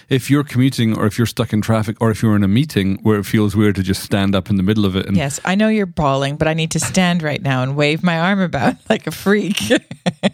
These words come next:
Speaker 2: And then if today there was two hours where I didn't get any stand minutes because I hadn't sat to stand. So it didn't
Speaker 1: Trigger that you were standing.
Speaker 2: Yeah, it just didn't realize I was standing, even though I had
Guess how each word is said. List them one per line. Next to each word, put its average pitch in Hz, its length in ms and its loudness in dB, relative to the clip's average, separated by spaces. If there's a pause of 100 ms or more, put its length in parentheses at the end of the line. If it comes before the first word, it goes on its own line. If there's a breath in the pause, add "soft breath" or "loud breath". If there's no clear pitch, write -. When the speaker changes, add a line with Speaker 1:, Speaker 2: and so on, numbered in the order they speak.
(560 loud breath)
Speaker 2:
And 220 160 0
then 240 260 0 (120)
if 214 320 -2 (500 loud breath)
today 214 640 0
there 185 140 0
was 190 120 0
two 226 200 0
hours 185 320 0
where 156 140 0
I 190 140 0
didn't 190 220 0
get 165 240 -4
any 190 280 0
stand 160 380 -2
minutes 147 260 -6
because 185 280 0
I 180 80 2
hadn't 190 440 -2
sat - 760 -4 (360 soft breath)
to 208 100 2
stand. 135 580 -2
So 165 400 0
it 165 180 -4
didn't 185 480 -2 (200 loud breath)
Speaker 1:
Trigger 104 520 0
that 110 140 0
you 113 120 2
were 101 80 2
standing. 98 480 0
Speaker 2:
Yeah, 220 320 2 (200)
it 196 120 -2
just - 340 -2 (140)
didn't 190 200 2
realize 175 300 0
I 165 40 0
was 160 100 0
standing, 196 300 0
even 180 200 0
though 175 120 2
I 170 80 2
had 170 220 2